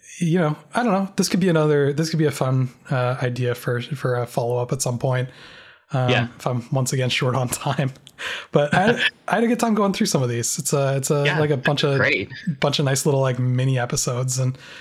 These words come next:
Speaker 1: got to talk about some stuff that, uh, normally wouldn't have the chance to.
Speaker 2: Yeah, absolutely.
Speaker 1: What was your favorite one?
Speaker 2: Oh, I got really into the corset one, 'cause that's a,
Speaker 1: <laughs>
Speaker 2: I don't, I don't know if this is the right place to,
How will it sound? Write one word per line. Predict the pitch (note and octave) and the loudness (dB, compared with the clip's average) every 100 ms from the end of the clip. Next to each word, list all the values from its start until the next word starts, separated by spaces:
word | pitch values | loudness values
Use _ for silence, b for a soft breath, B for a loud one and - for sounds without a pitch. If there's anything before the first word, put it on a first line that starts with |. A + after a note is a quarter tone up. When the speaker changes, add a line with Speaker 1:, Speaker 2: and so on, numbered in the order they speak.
| B B | B B
Speaker 1:
got | C#3 C3 | -4 -2
to | |
talk | - C3 | -2 -2
about | - C3 | -2 -2
some | C#3+ | -2
stuff | - C3 - | 0 0 0
that, | C3+ C3+ | -2 -2
uh, | C3+ C3 C3 | -2 0 0
normally | B2+ B2 B2 C3+ C#3 | 2 2 2 2 0
wouldn't | C3 C3 C3+ | 0 0 0
have | C3 | 0
the | C3+ | 0
chance | C#3 D3 - | 0 -2 -2
to. | C3 A2 b b b b b _ _ _ | -4 -6 b b b b b _ _ _
Speaker 2:
Yeah, | G2+ G#2+ A2+ - _ - | -2 0 0 -4 _ -4
absolutely. | A#2+ - F2+ F#2 B2+ G2 G#2 | -2 0 0 2 2 2 0
Speaker 1:
What | - D3 | 0 0
was | D#3 | 2
your | E3 | 2
favorite | E3+ D#3+ D#3+ | 2 2 2
one? | E3+ C3 A#2 - _ _ _ _ _ _ _ _ _ _ _ _ _ - | 2 2 -2 -8 _ _ _ _ _ _ _ _ _ _ _ _ _ -2
Speaker 2:
Oh, | |
I | C#3+ C3 | 0 2
got | C3 B2+ | 2 2
really | A#2+ A2 | 2 2
into | G#2 G#2 | 0 -2
the | G2 | -4
corset | - F#2+ - E2 | 0 0 0 -2
one, | G2 G2 | -2 -2
'cause | G2+ G#2 | -4 -2
that's | A2 - | -2 -2
a, | G2+ G2 - E3 - - _ | 0 0 0 -6 -8 -20 _
Speaker 1:
<laughs> | _ _ | _ _
Speaker 2:
I | C#3 | -2
don't, | D#3 D3 | 0 0
I | A#2 | -2
don't | B2 | 0
know | A2+ A2+ | 2 2
if | A2+ | 2
this | - B2 | 0 -4
is | A2 | -4
the | - | 0
right | G#2 G2 - - | 0 0 -4 -8
place | - G2+ - | -2 -2 -2
to, | G2 F2+ | -4 -4